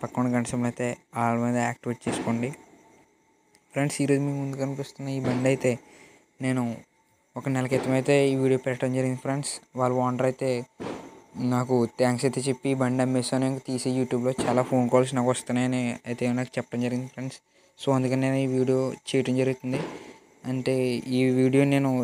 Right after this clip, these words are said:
remove చేస్తాను, అయినా దాని మీద ఒక వీడియో చేస్తున్నాను friends, ఎవరైనా మళ్ళీ అతనికి call చేయకుండా. So మీకు కనుక interest ఉన్నట్లయితే ఇంకా మన వీడియోస్లో ఇంకా చాలా ball ఉన్నాయి, ఆ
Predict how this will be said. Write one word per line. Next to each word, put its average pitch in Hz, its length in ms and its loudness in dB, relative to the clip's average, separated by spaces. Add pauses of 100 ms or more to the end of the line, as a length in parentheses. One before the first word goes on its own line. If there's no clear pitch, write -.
(100)
remove 131 280 4
చేస్తాను, 139 420 4 (520)
అయినా 131 180 4 (140)
దాని 139 160 6
మీద 135 140 2
ఒక 139 140 -2
వీడియో 131 240 6
చేస్తున్నాను 131 440 0
friends, 139 260 -4 (180)
ఎవరైనా 123 300 4
మళ్ళీ 127 260 2
అతనికి 131 340 -4 (600)
call 127 220 4
చేయకుండా. 135 360 4 (1500)
So 151 80 6 (600)
మీకు 139 200 2
కనుక 139 200 4 (260)
interest 135 360 0
ఉన్నట్లయితే 139 520 2
ఇంకా 135 200 0
మన 139 160 2 (260)
వీడియోస్లో 135 480 2
ఇంకా 135 120 -2 (120)
చాలా 131 260 4
ball 135 180 6
ఉన్నాయి, 135 260 2
ఆ - 20 2